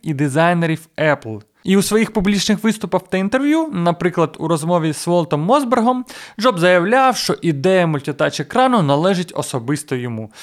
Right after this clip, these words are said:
що, звісно, було перебільшенням його ролі.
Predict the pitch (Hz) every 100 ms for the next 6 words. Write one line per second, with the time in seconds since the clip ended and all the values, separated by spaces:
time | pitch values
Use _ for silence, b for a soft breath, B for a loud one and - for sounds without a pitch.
0 | B B B - - 202 156 226 269 254
1 | 214 156 160 180 - 147 135 117 127 156
2 | 175 196 190 190 - 120 117 131 139 -
3 | 127 104